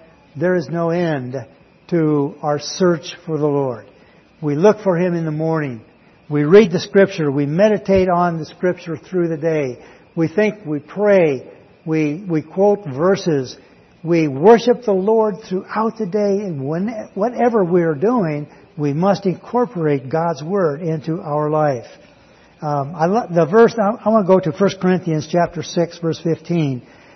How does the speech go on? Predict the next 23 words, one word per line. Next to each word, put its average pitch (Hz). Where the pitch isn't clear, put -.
because 190
it 185
uses 202
the 170
word 180
addicted. 151
And 143
you're 220
familiar 170
with 131
this 127
verse. 131
It -
talks 202
about 190
Christians 190
who 165
were 151
addicted 180
to 160
serving 196
the 156
Lord 139